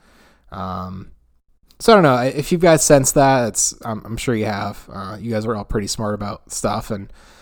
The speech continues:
uh, strangely enough, at this point, if we weren't friends before, uh, we are now, and I, you know me pretty well. Um, so yeah, and I think part of the reason is it, it's not that I don't enjoy podcasting. I really do.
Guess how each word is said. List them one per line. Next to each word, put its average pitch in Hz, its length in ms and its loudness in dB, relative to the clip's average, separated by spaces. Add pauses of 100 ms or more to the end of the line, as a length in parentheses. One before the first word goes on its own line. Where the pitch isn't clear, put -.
(360)
uh, 104 200 -8
strangely 180 520 4
enough, 156 180 6
at 131 60 -4
this 143 160 4
point, 131 320 0
if - 160 -4
we 139 60 4
weren't 147 220 4
friends 143 240 2
before, 120 640 2
uh, 110 280 -4
we 131 180 2
are 135 160 8
now, 120 300 0
and 107 80 -6
I, 113 140 -4 (160)
you 131 100 -6
know 131 160 0
me 117 80 -2
pretty 113 260 0
well. 104 400 -4 (460)
Um, 98 440 -10 (1160)
so - 140 2
yeah, 202 340 6
and 208 100 2
I 214 60 4
think 269 200 -2
part 180 200 0
of 196 60 0
the 180 80 0
reason 165 320 2
is 156 340 0 (160)
it, 147 280 -14
it's 165 180 -6
not 214 220 -2
that 185 100 2
I 160 120 4
don't 151 340 2
enjoy 123 680 6
podcasting. 131 640 -2
I 127 40 4
really 151 300 6
do. 151 340 2